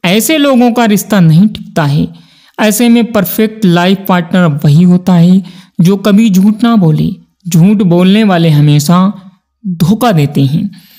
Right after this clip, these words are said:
और दोस्तों, अगला पॉइंट है मतलबी। अगर कोई व्यक्ति अपने बारे में ही सोचता है, आपके बारे में नहीं सोच रहा है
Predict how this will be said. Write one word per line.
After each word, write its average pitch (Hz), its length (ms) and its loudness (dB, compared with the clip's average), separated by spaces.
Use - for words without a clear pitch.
और 262 100 0
दोस्तों, 302 280 -2
अगला 294 240 0
पॉइंट 277 300 0
है 269 60 2
मतलबी। 175 580 0
अगर 202 220 0
कोई 233 260 0
व्यक्ति 233 380 0
अपने 208 260 0
बारे 196 340 0
में 240 120 2
ही 226 160 2
सोचता 233 480 -2
है, 170 280 -2
आपके 226 500 0
बारे 220 320 0
में 240 120 2
नहीं 226 240 2
सोच 254 280 0
रहा 185 200 2
है 143 280 -2